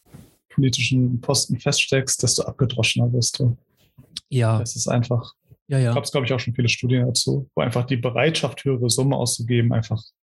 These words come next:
Speaker 1: äh, mit deinen Jahren im politischen Amt einfach steigt, weil du einfach, weißt du, irgendwann verlierst du.
Speaker 2: Ja,
Speaker 1: Bei
Speaker 2: du
Speaker 1: so, bei,
Speaker 2: verlierst
Speaker 1: bei so
Speaker 2: dazu.
Speaker 1: einer, bei, ja, bei so einer lokalen Sache, dann sind's vielleicht Tausende Beträge,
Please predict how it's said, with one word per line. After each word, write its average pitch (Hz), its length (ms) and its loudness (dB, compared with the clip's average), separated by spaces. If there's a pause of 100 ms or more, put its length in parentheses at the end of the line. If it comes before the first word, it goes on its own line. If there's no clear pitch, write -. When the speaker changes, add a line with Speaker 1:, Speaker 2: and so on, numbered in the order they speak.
Speaker 1:
äh, 127 140 0
mit 117 180 2
deinen 117 240 2
Jahren 123 340 0
im 120 280 -2
politischen 120 500 0
Amt 117 180 2
einfach - 320 -2 (400)
steigt, - 580 -2
weil 117 100 0
du 110 100 2
einfach, 92 360 -2 (680)
weißt 110 160 2
du, 113 280 0
irgendwann 120 320 0
verlierst 113 380 0
du. 110 200 -4
Speaker 2:
Ja, 139 260 0
Speaker 1:
Bei 143 80 0
Speaker 2:
du - 60 2
Speaker 1:
so, 131 100 -2
bei, 123 180 0
Speaker 2:
verlierst 117 60 -4
Speaker 1:
bei 127 120 2
so 139 120 0
Speaker 2:
dazu. 135 60 0
Speaker 1:
einer, 127 220 -2
bei, - 160 -4 (220)
ja, 113 80 -2
bei 110 120 0
so 117 120 2
einer 117 80 2
lokalen 127 380 -2
Sache, 131 220 0
dann 117 120 0
sind's 120 200 0
vielleicht 123 340 0
Tausende 139 420 0
Beträge, 123 680 -2